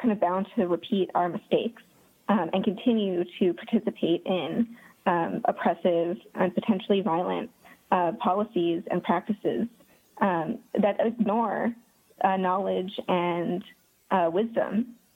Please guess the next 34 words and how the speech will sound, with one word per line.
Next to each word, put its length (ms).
that 340
other 180
communities 460
have 100
accrued 360
over 180
time. 520
Uh, 240
so 120
I 60
think 140
it's 100
really 140
important 400
that 140
we 440
especially 680
pay 80
attention 500
to 140
Indigenous 460
voices, 520
uh, 40
and 280
Indigenous 480
knowledges, 600
um, 340
as 180
we 500
go 140
into 600
more 420
and 120
more 220